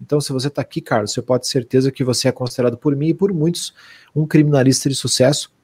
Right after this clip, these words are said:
e vai ser um prazer pra mim e pra todo mundo que tá nos ouvindo e nos assistindo, ouvir você e entender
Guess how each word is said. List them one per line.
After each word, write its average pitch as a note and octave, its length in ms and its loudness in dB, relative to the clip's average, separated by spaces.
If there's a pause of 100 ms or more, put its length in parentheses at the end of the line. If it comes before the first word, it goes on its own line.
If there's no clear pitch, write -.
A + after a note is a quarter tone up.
(140)
e B2+ 40 -4
vai C3 120 2
ser - 80 -2
um D3 60 -2
prazer C3 460 0
pra B2+ 220 -4
mim C3+ 140 -4
e D#3 40 -2
pra C#3+ 120 -4
todo C#3+ 200 -4
mundo C#3+ 160 -4
que - 80 -14
tá C#3+ 80 -4
nos B2+ 140 -4
ouvindo C3 400 0
e D3 60 2
nos B2 160 -2
assistindo, D3 580 -6 (320)
ouvir C#3+ 340 4
você F3 420 4 (260)
e E3 80 -2
entender F3 580 0